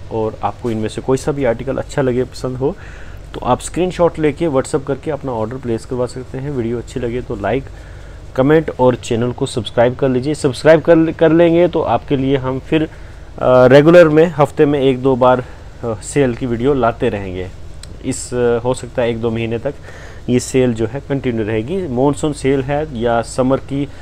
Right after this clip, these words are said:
एंड season सेल आप इसको कह सकते हो, तो ये सेल हम continue रखेंगे।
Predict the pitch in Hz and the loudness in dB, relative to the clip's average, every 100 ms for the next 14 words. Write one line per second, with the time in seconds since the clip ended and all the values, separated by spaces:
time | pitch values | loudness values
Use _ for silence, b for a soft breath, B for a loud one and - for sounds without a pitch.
0 | B B B - 156 - 135 131 123 127 | B B B 0 0 0 -2 -2 -2 0
1 | 123 113 113 - 127 117 110 117 - 135 | 2 0 -2 -6 -2 -2 -2 -6 -6 -8
2 | 202 147 139 - 143 143 143 135 135 139 | -4 -2 -2 -2 -2 -2 -4 -4 -2 0
3 | 107 95 107 101 | 0 -2 -6 -8